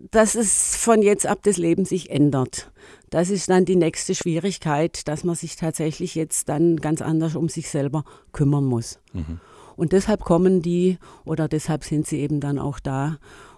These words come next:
Speaker 1: Und dann bespricht man halt die unterschiedlichen Lebenssituationen. Das ist dann sehr individuell. Da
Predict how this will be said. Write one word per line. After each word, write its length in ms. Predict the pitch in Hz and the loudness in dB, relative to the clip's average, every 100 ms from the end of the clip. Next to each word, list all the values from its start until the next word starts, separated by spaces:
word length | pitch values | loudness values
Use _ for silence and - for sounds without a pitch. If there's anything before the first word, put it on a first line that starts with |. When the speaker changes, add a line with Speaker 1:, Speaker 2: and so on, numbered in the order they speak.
| - | -8
Speaker 1:
Und 260 | 160 151 | -2 -2
dann 240 | 147 147 156 | 0 0 0
bespricht 540 | 175 - 170 175 - | -2 -4 -4 -4 -2
man 180 | 175 170 | 0 2
halt 240 | 170 165 | 2 0
die 100 | 170 | -2
unterschiedlichen 760 | 147 147 175 - 175 160 151 170 | 0 0 -2 -2 -2 -2 0 0
Lebenssituationen. 920 | 147 143 185 196 - 175 - 151 156 | 2 0 -2 -4 -4 -4 0 2 2
Das 160 | 147 147 | 2 -2
ist 200 | 165 165 | -4 0
dann 160 | 151 | 0
sehr 200 | 151 143 | 0 0
individuell. 760 | 147 160 151 139 139 160 247 247 - - - - _ _ _ | 0 0 -2 -2 0 2 2 -2 -6 -20 -20 -20 _ _ _
Da 160 | 160 | -8